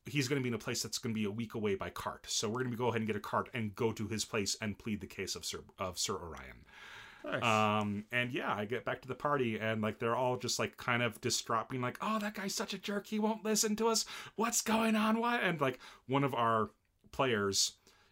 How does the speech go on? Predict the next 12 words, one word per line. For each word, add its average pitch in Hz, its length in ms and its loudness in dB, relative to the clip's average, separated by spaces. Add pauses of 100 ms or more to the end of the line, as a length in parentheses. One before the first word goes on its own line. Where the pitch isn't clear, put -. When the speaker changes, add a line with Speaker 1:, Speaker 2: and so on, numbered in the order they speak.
Speaker 1:
in 117 120 0
her 139 200 4
backstory, 104 760 -2 (460)
uh, 104 220 0
she 117 220 0
was 110 260 -2
actually 110 260 0
rather 104 220 0
close - 300 -2
to 107 100 -6
Sir 98 220 -2
Bra-, 92 240 -4